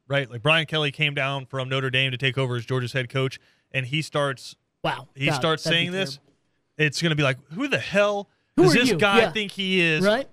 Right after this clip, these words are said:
Speaker 1: coming down here from, where's he from, to, to say you're
Speaker 2: <laughs>
Speaker 1: pulling a game out of Jacksonville? Who
Speaker 2: Yeah.
Speaker 1: are you?" Kirby Smart's from Bainbridge.
Speaker 2: Mm-hmm.
Speaker 1: Kirby Smart played at the University of Georgia. Kirby Smart played in Jacksonville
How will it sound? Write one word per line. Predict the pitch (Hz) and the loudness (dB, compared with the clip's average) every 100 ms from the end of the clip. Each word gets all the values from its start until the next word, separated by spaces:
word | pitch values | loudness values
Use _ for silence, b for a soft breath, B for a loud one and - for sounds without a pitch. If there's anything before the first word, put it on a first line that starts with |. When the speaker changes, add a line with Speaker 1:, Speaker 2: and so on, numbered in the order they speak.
| - | -4
Speaker 1:
coming | 208 240 269 226 | 0 0 0 2
down | 208 196 196 | 2 2 0
here | 165 156 151 147 b | -2 0 0 -4 b
from, | - 147 | -12 0
where's | 302 330 | 2 2
he | 311 | 0
from, | 302 285 269 b _ - | -2 0 -2 b _ -2
to, | 190 160 - _ _ | 0 0 -4 _ _
to | - 170 | -6 0
say | 214 220 214 | 4 4 4
you're | 208 | 0
Speaker 2:
<laughs> | |
Speaker 1:
pulling | - 226 214 | -2 -2 -2
a | 143 | -2
game | 156 190 196 | -2 0 -2
out | 170 | -4
of | 131 | -6
Jacksonville? | 120 127 175 - 226 240 | -4 -2 -2 -6 -6 -6
Who | 196 320 330 | -2 -2 2
Speaker 2:
Yeah. | 165 156 | 2 2
Speaker 1:
are | 226 226 214 | 0 0 0
you?" | 185 202 143 b b _ _ _ _ _ _ _ _ _ | -2 -4 -4 b b _ _ _ _ _ _ _ _ _
Kirby | - 208 320 | -6 -4 -4
Smart's | - 220 - | -2 -2 -2
from | 120 | 0
Bainbridge. | 127 151 117 98 - - _ - | 2 2 -2 -8 -10 -14 _ -2
Speaker 2:
Mm-hmm. | 175 170 208 214 - - | 0 2 0 -2 -14 -8
Speaker 1:
Kirby | 208 262 | -6 -4
Smart | 233 240 - _ _ | -2 -4 -4 _ _
played | _ 165 202 | _ 0 2
at | 180 | 2
the | 147 | 0
University | 147 143 131 120 123 | -2 -2 -2 -4 -6
of | 110 | -2
Georgia. | 123 110 | -2 -2
Kirby | 101 - 196 | -4 -4 -4
Smart | 226 220 214 - | -4 -2 -4 -4
played | - 180 202 | -2 0 0
in | 185 139 | 0 0
Jacksonville | 139 170 180 147 110 95 | 0 0 -2 -8 -10 -14